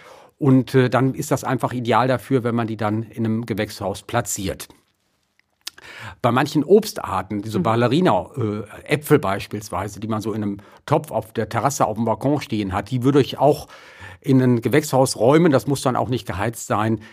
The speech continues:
Speaker 1: Die würden dann einfach da auch gut überdauern können, überwintern können. Und was da sicherlich auch ein ganz guter Vorteil ist, die kommen im nächsten Jahr dann auch einige Wochen früher dann zur Blüte, entwickeln sich schneller,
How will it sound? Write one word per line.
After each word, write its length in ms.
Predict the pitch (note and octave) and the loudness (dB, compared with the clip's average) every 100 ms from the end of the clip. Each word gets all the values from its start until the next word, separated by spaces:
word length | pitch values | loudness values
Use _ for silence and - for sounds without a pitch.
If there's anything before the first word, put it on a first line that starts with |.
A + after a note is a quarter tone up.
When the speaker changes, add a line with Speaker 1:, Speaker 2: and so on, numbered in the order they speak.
| - | -6
Speaker 1:
Die 140 | B2+ A2 | -2 2
würden 180 | C3+ | 4
dann 140 | A#2+ A#2 | 2 0
einfach 280 | A2+ - - | -4 -6 -4
da 180 | A2 G#2+ | 0 0
auch 180 | G2 | -2
gut 420 | - D3 D#3 - - | 0 0 0 -8 -10
überdauern 640 | C#3+ B2 - A2+ C#3+ F3 | 0 0 2 4 6 4
können, 320 | F3 E3+ F#3+ G3+ | 4 2 2 0
überwintern 640 | A#2+ A2+ G#2 D3+ E3+ D#3 | 0 0 0 0 0 0
können. 380 | D3 D#3+ D3+ D3 - - | 2 4 4 0 -8 -8
Und 380 | - D#3+ A3 A3 | 4 6 6 2
was 160 | C#3+ - | -2 0
da 160 | C3+ | 0
sicherlich 420 | C#3+ C3+ C3+ B2+ C3 | 0 -4 -4 -4 -6
auch 100 | A2+ | -4
ein 80 | |
ganz 200 | A#2+ A2+ | -4 -4
guter 240 | - B2 A2 | -6 -6 -6
Vorteil 440 | - B2+ B2+ A#2 | -2 -2 -2 -4
ist, 220 | A#2 - - - - | -6 -10 -14 -20 -8
die 60 | A#2+ | -2
kommen 260 | E3 F3+ | 2 2
im 80 | C#3 | 2
nächsten 380 | C3+ C#3+ - C#3+ | 0 0 -4 -2
Jahr 200 | C#3 D3+ | 2 4
dann 180 | C#3+ C3 | 2 0
auch 380 | C3 - _ _ - D3 - | -2 -6 _ _ -18 -16 -4
einige 280 | E3+ F#3 | 0 2
Wochen 200 | D#3+ D#3 | 2 2
früher 300 | D#3 F3 E3+ | 2 4 6
dann 180 | D3+ C#3+ | 6 2
zur 200 | C3 C#3 | 2 0
Blüte, 440 | A#2+ F#3 G3 F3+ E3 | 2 0 4 2 2
entwickeln 340 | B2 E3+ D#3 | -2 -4 -2
sich 160 | C3+ C3+ | -2 -2
schneller, 420 | D3 C#3+ C3+ B2 | 0 4 4 4